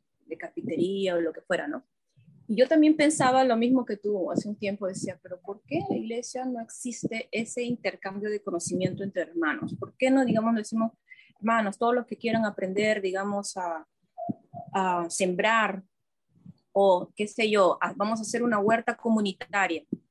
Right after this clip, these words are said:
¿no? Para todas las personas que no tienen huerta. Entonces, cosas que también nos ayudan a aprender, porque están en los últimos tiempos, los únicos que saben esas cosas y pueden vivir en el campo están en ve-, en,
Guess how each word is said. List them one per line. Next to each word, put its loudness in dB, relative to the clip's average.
¿no? -4
Para -2
todas 2
las -2
personas -4
que -4
no -4
tienen -4
huerta. 0
Entonces, -6
cosas -2
que -2
también 4
nos 4
ayudan 2
a 2
aprender, 2
porque -8
están 0
en 4
los -2
últimos -2
tiempos, -2
los -6
únicos 2
que -2
saben 2
esas -4
cosas -2
y -6
pueden 2
vivir 0
en 0
el 0
campo 0
están -2
en 4
ve-, 2
en, -6